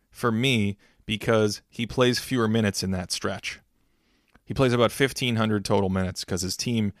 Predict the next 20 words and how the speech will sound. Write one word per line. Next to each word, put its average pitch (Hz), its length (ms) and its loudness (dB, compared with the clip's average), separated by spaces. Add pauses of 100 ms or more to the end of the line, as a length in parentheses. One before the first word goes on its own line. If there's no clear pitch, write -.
(120)
doesn't 113 240 -2
have 107 180 -2
too - 140 -4
many 101 200 2
deep 95 260 -4
playoff - 420 -4
runs. - 360 -10 (360)
And 110 100 0
when 110 100 4
you 107 100 2
compare 139 520 0
that 107 380 4 (600)
to 95 100 -6
guys 98 360 2
with 117 320 2
deep 104 220 -2
playoff 92 400 -2
runs, 90 200 -2
they're 110 120 -2
just, - 320 0